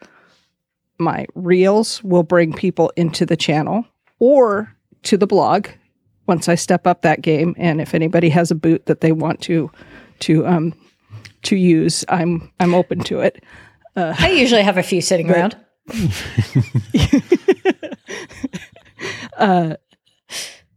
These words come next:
Speaker 1: yeah. So, so I think, I think what I'm doing is I'm bringing people in through the reels to the channel. And what may end up shaking out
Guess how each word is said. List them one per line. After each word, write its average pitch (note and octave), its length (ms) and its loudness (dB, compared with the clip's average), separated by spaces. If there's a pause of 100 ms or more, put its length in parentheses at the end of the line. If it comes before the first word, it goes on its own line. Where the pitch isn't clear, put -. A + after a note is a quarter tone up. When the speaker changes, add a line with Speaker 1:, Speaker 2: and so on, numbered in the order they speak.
(160)
Speaker 1:
yeah. C#4+ 260 2
So, G3+ 360 0
so B3+ 240 -2
I A#3+ 120 2
think, E4 460 -2
I A#3+ 100 0
think D4+ 240 -4
what C#4 140 4
I'm A#3 160 2
doing G#3+ 320 2
is F3+ 160 -2
I'm F3+ 280 -4
bringing G3+ 360 2
people A#3 340 -2
in G3 220 2
through G#3+ 260 -4
the A3 100 -2
reels E3+ 500 0 (340)
to A#3+ 160 2
the A3+ 160 0
channel. G3 720 -2 (720)
And F#3+ 260 -2
what A3 180 0
may B3+ 280 4
end D4+ 160 2
up B3+ 140 0
shaking A3 500 -2
out G#3 380 -2